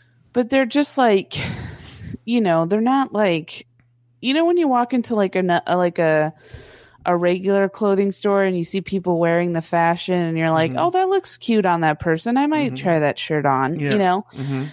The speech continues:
Speaker 1: It's not the same at Lane Bryant. <laughs> At Lane Bryant, you're just like, "What, whatever you're wearing, I don't want, 'cause it just
Speaker 2: Yeah.
Speaker 1: looks terrible on
Speaker 2: Yeah.
Speaker 1: you."
Speaker 2: Mm-hmm.
Speaker 1: So,
Speaker 2: Well,
Speaker 1: um,
Speaker 2: I've,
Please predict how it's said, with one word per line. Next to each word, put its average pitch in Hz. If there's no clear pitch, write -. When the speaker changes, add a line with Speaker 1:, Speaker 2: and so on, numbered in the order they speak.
Speaker 1:
It's 240
not 320
the 302
same 175
at 156
Lane 147
Bryant. -
<laughs> -
At 170
Lane 220
Bryant, 240
you're 202
just 185
like, 170
"What, 254
whatever 294
you're 220
wearing, 160
I 190
don't 185
want, 151
'cause 175
it 185
just 180
Speaker 2:
Yeah. 160
Speaker 1:
looks 143
terrible -
on 101
Speaker 2:
Yeah. 127
Speaker 1:
you." -
Speaker 2:
Mm-hmm. -
Speaker 1:
So, 123
Speaker 2:
Well, 202
Speaker 1:
um, 151
Speaker 2:
I've, 285